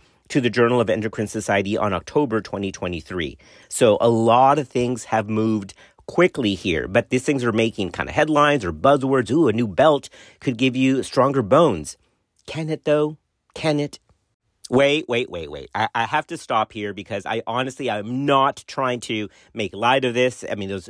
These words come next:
I mean, like, two million dollars, uh, from the N I H went into this. I mean, uh, people spend a lot of years doing this.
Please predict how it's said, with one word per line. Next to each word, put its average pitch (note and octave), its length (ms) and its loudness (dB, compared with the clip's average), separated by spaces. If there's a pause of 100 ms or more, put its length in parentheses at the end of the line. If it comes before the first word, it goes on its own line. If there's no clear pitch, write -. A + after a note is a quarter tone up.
(100)
I G#2+ 160 -8
mean, F#2+ 120 -8
like, - 220 -20
two G3 200 -2
million C3+ 560 -4
dollars, B2+ 560 2 (420)
uh, A2+ 320 4
from A2 220 -4
the A2 120 -2
N B2+ 100 -2
I A#2+ 60 0
H A2+ 340 -4
went G#2 220 -6
into C3+ 240 -4
this. B2+ 400 0
I F#2+ 60 -8
mean, G2+ 180 -8
uh, D#2+ 120 -6
people G2+ 360 -14
spend G2 260 -8
a F2+ 60 -6
lot A2+ 180 0
of F#2 80 -12
years B2 580 -2
doing A#2 360 -2
this. A#2 340 -2